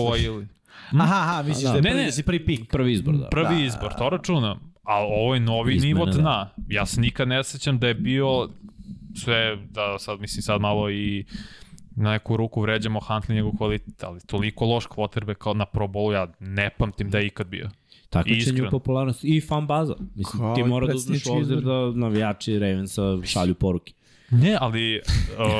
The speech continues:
Speaker 2: on je bio
Speaker 3: <laughs> Svake
Speaker 2: zamena.
Speaker 3: godine je to, ono,
Speaker 2: A ni-,
Speaker 3: top
Speaker 2: ne glasa
Speaker 3: u ligi.
Speaker 2: tako zamena.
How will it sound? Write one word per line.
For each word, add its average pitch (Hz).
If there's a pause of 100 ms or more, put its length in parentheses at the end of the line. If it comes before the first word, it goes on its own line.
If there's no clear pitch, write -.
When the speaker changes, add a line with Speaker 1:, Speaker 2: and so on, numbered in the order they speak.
Speaker 2:
on 127
je 156
bio 139
Speaker 3:
<laughs> 117
Svake 120
Speaker 2:
zamena. -
Speaker 3:
godine 170
je 170
to, 170 (500)
ono, 139
Speaker 2:
A 113
ni-, 117
Speaker 3:
top 127
Speaker 2:
ne 127
glasa 160
Speaker 3:
u 139
ligi. 139
Speaker 2:
tako -
zamena. 110